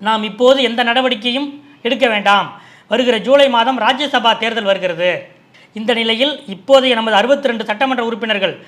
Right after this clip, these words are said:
ஒவ்வொருவருடைய வாக்கும் நமக்கு முக்கியம். இந்த நிலையில் இப்போதே அதிரடியாக ஒரு ஆக்ஷனை நாம் எடுத்தால் அது வேற மாதிரியாக,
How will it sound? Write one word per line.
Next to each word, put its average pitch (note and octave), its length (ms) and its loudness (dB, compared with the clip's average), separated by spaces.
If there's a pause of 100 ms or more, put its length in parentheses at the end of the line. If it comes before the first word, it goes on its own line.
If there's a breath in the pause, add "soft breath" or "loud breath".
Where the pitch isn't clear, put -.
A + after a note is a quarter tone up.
(320 loud breath)
ஒவ்வொருவருடைய B3 760 2
வாக்கும் C4+ 420 0 (300 loud breath)
நமக்கு A3 280 -6
முக்கியம். G#3 400 -2 (480 loud breath)
இந்த B3+ 200 2
நிலையில் B3 380 0 (380)
இப்போதே C4 460 2 (320)
அதிரடியாக B3 480 0 (640 loud breath)
ஒரு A3 120 2
ஆக்ஷனை A3+ 440 0
நாம் F#3+ 200 -2
எடுத்தால் A#3+ 460 0
அது G#3+ 220 0
வேற B3 240 4
மாதிரியாக, A#3+ 420 2